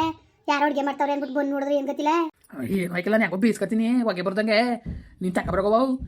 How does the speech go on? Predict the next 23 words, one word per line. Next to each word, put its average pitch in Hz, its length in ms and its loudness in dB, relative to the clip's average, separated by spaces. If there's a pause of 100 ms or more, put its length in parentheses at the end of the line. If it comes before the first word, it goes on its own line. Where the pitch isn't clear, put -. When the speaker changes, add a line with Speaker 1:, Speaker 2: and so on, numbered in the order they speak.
(240)
Speaker 2:
ಅವತ್ತಿಂದ 165 300 -2
ತಿಂದನೆಯ 208 440 0 (160)
ಒಳ್ಳೆ 214 140 2
ಬಾಯಿ 180 540 -4
ಕೆಟ್ಟೋದಂಗೆ 214 560 -2
ಆಗ್ಬಿಟ್ಟದೆ 208 220 -4
ಕಣೋ. 214 180 -2
ನನ್ಗಂತೂ 196 400 -4
ನಿಜಕ್ಕೂ 190 280 -6 (440)
ಒಳ್ಳೆ 175 160 -4
ತಲೆ 175 220 -4
ಕೆಟ್ಟೋದಂಗೆ 190 360 -2
ಆಗತ್ತೆ 196 160 -2
ನನಗೆ. 208 220 -4
ಹೋಗೋಗು, 208 680 -2
ಆ, 180 460 -6
ಮೊದ್ಲು 185 240 -2
ತಕೊಬರಗು. 202 380 0
Speaker 1:
ಹ್ಮ್, 254 400 -8
ಸರಿ 320 200 0
ಆಯ್ತು, 311 240 0
ತಕೊಬತ್ತೀನಿ 320 400 0
ಬಿಡು. 294 120 0